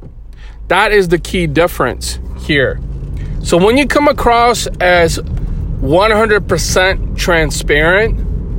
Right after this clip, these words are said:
and you allow others to get to know your personality and character, you're increasing your chances, for one, of generating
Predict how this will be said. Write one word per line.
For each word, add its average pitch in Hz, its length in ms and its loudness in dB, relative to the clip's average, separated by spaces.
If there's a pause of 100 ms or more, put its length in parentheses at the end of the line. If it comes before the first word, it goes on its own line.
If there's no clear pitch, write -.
(580)
and 160 120 2
you 202 140 4
allow 165 760 4
others 196 680 2 (640)
to 190 100 0
get 185 280 0
to 196 120 0
know 180 200 4
your 180 160 2
personality 160 840 0
and 127 140 -4
character, 151 720 2 (1080)
you're 220 180 2
increasing 285 540 0
your 214 140 2
chances, 190 960 0 (960)
for 185 140 4
one, 180 1300 0
of 180 360 4 (360)
generating 165 1000 2